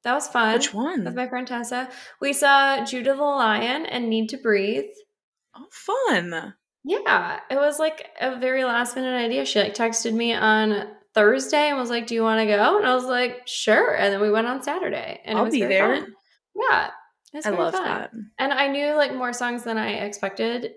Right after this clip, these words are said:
Speaker 2: Yeah.
Speaker 1: to. So that's always a good surprise as well.
Speaker 2: <sighs> The best.
Speaker 1: Um, I did a pedal pub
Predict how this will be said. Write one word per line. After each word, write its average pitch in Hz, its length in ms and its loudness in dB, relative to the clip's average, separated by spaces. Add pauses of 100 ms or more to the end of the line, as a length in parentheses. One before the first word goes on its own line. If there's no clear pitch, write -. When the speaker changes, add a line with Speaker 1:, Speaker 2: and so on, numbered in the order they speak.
(420)
Speaker 2:
Yeah. 196 380 2
Speaker 1:
to. 175 80 -4 (480)
So 220 80 0
that's 185 280 4
always 233 200 -4
a - 20 -12
good 254 160 -4
surprise 311 640 -6
as 277 160 -8
well. 214 220 2
Speaker 2:
<sighs> - 680 -12
The 208 60 -18
best. - 580 -8 (640)
Speaker 1:
Um, 226 640 4 (920)
I 233 80 2
did 240 180 2
a 240 40 0
pedal 220 340 2
pub 294 480 2